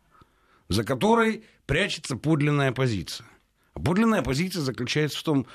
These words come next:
все то, что против России и то, что ей вредит, оно должно быть. А фальшпанель прикрывает это.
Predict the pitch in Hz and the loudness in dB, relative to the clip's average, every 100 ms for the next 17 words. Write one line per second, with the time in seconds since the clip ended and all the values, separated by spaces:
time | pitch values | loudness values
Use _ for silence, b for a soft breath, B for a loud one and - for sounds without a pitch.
0 | B B B - 156 160 - 165 139 - | B B B 0 4 2 0 0 0 0
1 | 123 101 87 _ b b b b b _ | 0 2 0 _ b b b b b _
2 | _ _ - 78 156 151 110 117 135 - | _ _ -12 -2 0 0 0 0 0 0
3 | 208 180 80 - 85 87 135 - 123 113 | -2 -2 -4 -8 -8 -2 -2 0 2 2
4 | 107 135 120 85 - - _ _ _ _ | 2 2 0 -6 -10 -20 _ _ _ _
5 | _ _ _ _ _ _ _ - 151 208 | _ _ _ _ _ _ _ -2 0 0
6 | 156 120 113 160 110 82 - _ _ _ | 0 -2 0 0 -2 -6 -10 _ _ _
7 | _ _ _ _ b b b b b - | _ _ _ _ b b b b b -2
8 | 120 120 120 117 110 - 135 143 117 160 | 0 2 2 2 0 -2 -2 -2 0 2
9 | 220 214 127 175 185 175 123 98 80 - | 4 2 2 0 0 0 2 0 0 -8
10 | - - | -18 -20